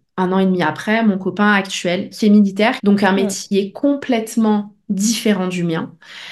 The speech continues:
Speaker 1: euh, sur plein de plans, en termes de, d'emploi du temps, déjà en termes de mission, en termes de tout.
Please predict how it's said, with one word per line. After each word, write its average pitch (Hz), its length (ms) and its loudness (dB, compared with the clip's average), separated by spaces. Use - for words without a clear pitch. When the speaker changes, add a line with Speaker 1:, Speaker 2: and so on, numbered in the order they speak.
Speaker 1:
euh, 180 440 4
sur 175 600 -2
plein 254 240 2
de 254 40 -2
plans, 196 420 -2
en 170 140 -4
termes 170 320 -2
de, 160 540 -4
d'emploi 160 320 -6
du 160 160 -10
temps, 180 320 0
déjà 165 340 0
en 175 120 -4
termes 151 220 -6
de 143 80 -4
mission, 165 400 -4
en 233 520 0
termes 160 340 -4
de 165 160 -4
tout. 254 420 0